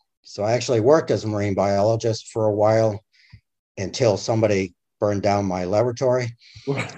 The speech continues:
Speaker 1: And, and then, <laughs> and then I worked, <clears throat> I worked in consulting and, and regulatory science and got my degrees, my college degrees and advanced degrees were all in science. But at the same time, I was always studying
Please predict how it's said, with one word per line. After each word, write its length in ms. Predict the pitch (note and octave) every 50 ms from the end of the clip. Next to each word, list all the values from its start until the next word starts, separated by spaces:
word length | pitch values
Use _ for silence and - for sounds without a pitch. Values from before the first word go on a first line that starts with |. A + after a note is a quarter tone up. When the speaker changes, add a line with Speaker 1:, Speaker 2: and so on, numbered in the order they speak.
| - -
Speaker 1:
And, 160 | G2+ G#2 G2 -
and 220 | - B2+ - B2+ B2+
then, 180 | C3 C3+ - - - - F#3 - - -
<laughs> 300 | - - - - _ -
and 140 | C3+ C3+
then 120 | C#3+ D#3 D#3+
I 120 | F3 E3+
worked, 360 | D3+ D3 D3 C#3+ C3+ - - - - -
<clears throat> 100 | _ -
I 560 | - - - - G#2 F#2+ - G#2 G#2+ A2 B2+
worked 300 | A#2+ C3 B2+ B2+ B2 -
in 120 | B2+ A#2
consulting 680 | A#2 A#2+ A2 A2 - A#2+ A#2 A#2 A#2+ B2 A#2 A#2 A2+ G#2+
and, 200 | G#2 G2+ F#2+ - -
and 420 | G2+ G2 F#2+ G2 F#2+ F#2+ F#2+ - -
regulatory 640 | G2+ G#2+ G#2+ A2+ B2+ A#2+ A2 A2 - A#2 G#2+ G2+ G2 G2
science 680 | - - G2+ F#2+ G2 F#2+ F#2+ F#2 F2+ F2+ - - - -
and 400 | - F2+ F#2 F2+ F2+ F2+ F2 F2
got 200 | E2+ G2+ G2+ G2+
my 160 | G2+ G2+ G2 F#2+
degrees, 800 | F#2 G#2 F#2+ G#2+ G#2+ A2+ A#2 A2+ A2 A2 G2+ G2+ - - - - -
my 200 | G2 F2+ F2 F#2
college 400 | F#2 - - G#2 G2+ G#2 G2+ -
degrees 560 | - G#2 F2+ G2+ G2 G2 F#2+ F#2+ F#2+ F#2 -
and 140 | - F#2 F2+
advanced 380 | E2+ E2+ F2 F#2+ F#2 F#2 - -
degrees 340 | - - G2 F2+ F2 F2 F#2+
were 80 | F#2
all 160 | F2+ F#2 F#2+
in 80 | F#2+ F#2
science. 580 | - - G2 F2+ F2+ F2+ F2 E2+ - - - _ _ - - - - - - - - - - - - _ _ _ _ _ _ _ _ _ -
But 400 | C3 A2+ A#2+ A2+ A2+ A#2 - - - _ -
at 100 | A2+ A#2+
the 100 | A#2+ A2+
same 280 | - - F3 F3+ G3 F#3
time, 360 | F#3+ D3+ D#3 D3 C#3+ C3 B2
I 100 | A#2 A#2
was 160 | A2+ A#2 A2
always 260 | A#2 A2+ A#2+ A#2 A#2
studying 580 | - - B2 A2 A2 A2 G#2+ G#2 G2 G2 G2